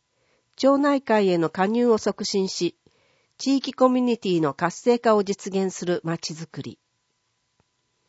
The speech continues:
災害に強いまちづくり部会。誰もが安心して暮らせる災害に強いまちづくりを住民の視点から実現する。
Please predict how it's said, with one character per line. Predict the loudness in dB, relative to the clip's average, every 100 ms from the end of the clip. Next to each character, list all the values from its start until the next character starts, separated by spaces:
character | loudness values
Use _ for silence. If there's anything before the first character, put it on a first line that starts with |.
| _ _ _ _ _ _ _
災 | -4 0 2 2
害 | 2 2
に | 0 -2
強 | 2 4
い | 4 0
ま | -4 -6
ち | -6
づ | -8
く | -2 0
り | 0
部 | -2
会。 | -4 -6 -8 _ _ _ _ _ _ _ _ _ _ _ _ _ _ _ 0
誰 | 2 4
も | 2 2
が | 0 0 -2
安 | -2 -2
心 | -2 -4
し | 0
て | 0
暮 | 2 2
ら |
せ | 2 2
る | 0 -2 _
災 | -6 0 2 4
害 | 2 2
に | -2
強 | 0 2 4
い |
ま | 2 -2
ち | -4
づ | -4
く | -2
り | 0 2
を | 2 0 _ _ _ _
住 | 0 2
民 | 2 2 2
の | 0
視 | 2
点 | 0 0
か | 0
ら | 0 -2
実 | -6 -8 -4
現 | -2 -2 -4
す | -10
る。 | -10